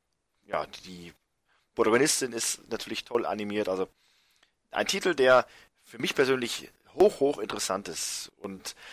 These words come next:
vielleicht mein persönlicher Witcher werden könnte. Denn in eine ähnliche Kerbe schlägt es, äh, natürlich wesentlich mehr auf das, ähm, Action bezogen als aufs Rollenspiel.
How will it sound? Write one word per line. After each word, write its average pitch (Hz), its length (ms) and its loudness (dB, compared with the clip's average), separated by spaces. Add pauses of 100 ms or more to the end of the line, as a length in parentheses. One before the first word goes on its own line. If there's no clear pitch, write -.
(320)
vielleicht 107 440 8
mein 117 280 2
persönlicher 127 480 -4
Witcher 87 300 -2
werden 65 200 -14
könnte. 71 320 -16 (560)
Denn 98 140 -8
in 113 180 -12
eine 117 300 2
ähnliche 185 460 2
Kerbe 131 380 6
schlägt 123 360 -2
es, - 220 -4
äh, 95 100 0
natürlich 101 380 -2
wesentlich 123 340 2
mehr 117 180 6
auf 107 180 4
das, 104 180 -10 (220)
ähm, 92 300 -8 (640)
Action - 320 -2
bezogen 113 480 -2
als 87 220 2
aufs 95 160 -8
Rollenspiel. 104 600 0